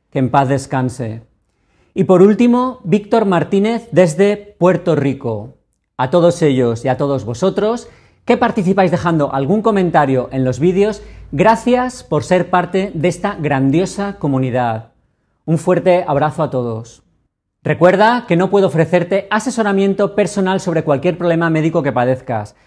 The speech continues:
así que te pido por favor que ciñas tus comentarios a cómo mantener una buena salud. Si aún no lo has hecho, tómate un segundo y haz clic aquí y suscríbete al canal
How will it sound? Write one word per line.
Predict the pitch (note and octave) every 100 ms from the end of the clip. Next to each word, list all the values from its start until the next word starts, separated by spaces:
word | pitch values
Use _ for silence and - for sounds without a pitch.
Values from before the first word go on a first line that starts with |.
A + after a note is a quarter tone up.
| _ _
así | D3+ E3+
que | F3+
te | F#3+
pido | D#3+ C#3
por | G3 A3+
favor | A3+ G3 G#3+
que | G3+
ciñas | D#3+ E3+ D3+ C3
tus | A3+ A#3
comentarios | C4 A3+ G3+ G3+ G#3 G#3+ G3+
a | D#3 D3+
cómo | F#3
mantener | F#3+ E3 D3+ D#3+ G3 -
una | C4+ C#4+ C#4 C4+
buena | D3 F3 F#3 F#3+ -
salud. | - C3+ C3+ B2 G#2+ - _ _ _ -
Si | -
aún | G#3
no | F3+
lo | D3+
has | F#3
hecho, | F#3 G#3+ G#3
tómate | F#3 F3 F3
un | D#3
segundo | D3+ - C3 F3+ A3+ A3 A3+ A#3 _ _ _ _
y | D#3 F3
haz | F#3 - -
clic | F3+ F#3+ -
aquí | C#3 C3+ F#3+ F#3 - _ _ _
y | D#3+
suscríbete | D#3 - A3+ G#3+
al | F#3+
canal | F3 D3 C#3+ C#3